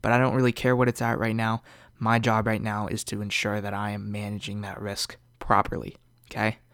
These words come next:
And that's really the most important thing. I make sure that my risk is diversified. My long-term portfolio consists of,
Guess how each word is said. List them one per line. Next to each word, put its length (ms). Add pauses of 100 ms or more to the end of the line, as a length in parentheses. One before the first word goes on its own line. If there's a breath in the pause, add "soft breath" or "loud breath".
(420 soft breath)
And 260
that's 240
really 200
the 60
most 220
important 360
thing. 220
I 100
make 180
sure 240
that 300
my 180
risk 420
is 140
diversified. 720 (1200 soft breath)
My 180
long-term 480
portfolio 560
consists 520
of, 420